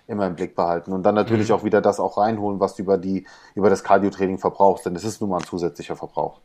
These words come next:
Speaker 2: Ja, ja, also kann ich genauso bestätigen, wirklich. Also, weil, vielleicht noch ein ganz kurzer Punkt und zum Ende auch von mir nochmal ein kleiner Tipp. Für viele Leute,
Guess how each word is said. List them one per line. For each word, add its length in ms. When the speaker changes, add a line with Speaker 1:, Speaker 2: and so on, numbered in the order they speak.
Speaker 2:
Ja, 140
ja, 240
also 220
kann 260
ich 320
genauso 420
bestätigen, 540
wirklich. 460
Also, 320
weil, 200
vielleicht 300
noch 100
ein 80
ganz 200
kurzer 240
Punkt 480
und 160
zum 160
Ende 260
auch 80
von 160
mir 120
nochmal 260
ein 40
kleiner 300
Tipp. 260
Für 200
viele 240
Leute, 680